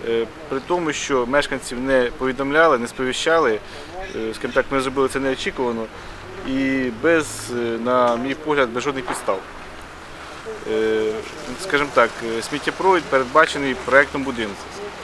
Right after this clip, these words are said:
Тобто, скажімо так, якщо він передбачений, він має обслуговуватися згідно, е, там, договірних умов певних. Е, що ми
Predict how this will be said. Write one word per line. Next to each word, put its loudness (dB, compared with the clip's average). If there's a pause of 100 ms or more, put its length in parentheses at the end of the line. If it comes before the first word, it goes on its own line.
(960)
Тобто, 2
скажімо -4
так, 4
якщо 0
він 2
передбачений, 2
він 0
має 8
обслуговуватися 2
згідно, 2 (460)
е, 2
там, 2
договірних 4
умов 0 (360)
певних. 4 (1400)
Е, 2
що 4
ми 6